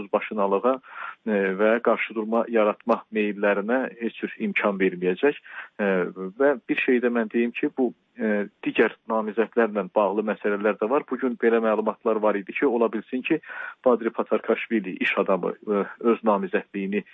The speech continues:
yenidən, e, geri götürəcək. Çünki o əvvəl bəyan eləmişdi, namizədliyini geri götürəcək.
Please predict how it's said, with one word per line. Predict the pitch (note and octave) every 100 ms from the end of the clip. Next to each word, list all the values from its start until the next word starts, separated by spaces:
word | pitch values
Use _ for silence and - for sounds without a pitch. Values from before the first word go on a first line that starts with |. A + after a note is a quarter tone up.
| - - -
yenidən, | G#2+ G#2 G2 A2 F#2+
e, | G2 F#2 -
geri | G#2 F#2+ -
götürəcək. | F2+ G2+ G2 D3 -
Çünki | - A#2+
o | A#2
əvvəl | A2 A#2+ A2
bəyan | A2 G#2+ G2+
eləmişdi, | G2 G2+ - G#2+
namizədliyini | G#2 G#2 G2+ G2 A2 G#2+ G2+
geri | G#2 G#2
götürəcək. | G#2+ A#2 A#2+ D#3